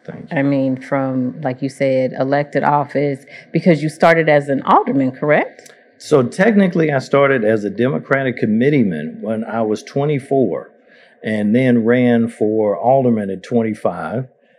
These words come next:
Speaker 1: and spent, uh, ten years there, and then was license collector, uh,
Speaker 2: Mm-hmm.
Speaker 1: when we met.
Speaker 2: Mm-hmm.
Speaker 1: And, uh, it was such a pleasure then because I was able to meet a kindred spirit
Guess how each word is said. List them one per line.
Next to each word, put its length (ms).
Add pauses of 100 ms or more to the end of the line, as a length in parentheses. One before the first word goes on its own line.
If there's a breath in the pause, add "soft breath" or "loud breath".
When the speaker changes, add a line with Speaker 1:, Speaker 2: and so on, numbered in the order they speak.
(140 soft breath)
Speaker 1:
and 400
spent, 540
uh, 300
ten 260
years 380
there, 400
and 260
then 180
was 140
license 460
collector, 540 (180)
uh, 20
Speaker 2:
Mm-hmm. 240
Speaker 1:
when 240
we 160
met. 300 (260 loud breath)
Speaker 2:
Mm-hmm. 280
Speaker 1:
And, 440
uh, 300
it 120
was 220
such 200
a 40
pleasure 380
then 260
because 300
I 80
was 160
able 160
to 80
meet 220
a 100
kindred 460
spirit 500